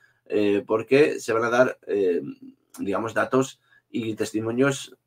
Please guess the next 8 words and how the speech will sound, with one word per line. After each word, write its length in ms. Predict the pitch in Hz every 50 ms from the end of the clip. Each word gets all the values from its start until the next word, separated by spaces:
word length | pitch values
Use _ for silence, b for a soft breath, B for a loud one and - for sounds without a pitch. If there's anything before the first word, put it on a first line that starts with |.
| _ _ _ _ _ _ _ _ _ _
tremendos, 540 | - 95 95 98 104 104 98 90 92 92 98
¿no? 100 | 117 131
Este 200 | 127 - 123 120
martes 540 | 123 127 131 127 - 143 143 143 - B B B B B B
ofrecen 300 | - 110 117 123 127 135
el 100 | 131 127
episodio 340 | 123 123 - 123 117 117
cero, 440 | 113 - 143 143 147 175 196 190 b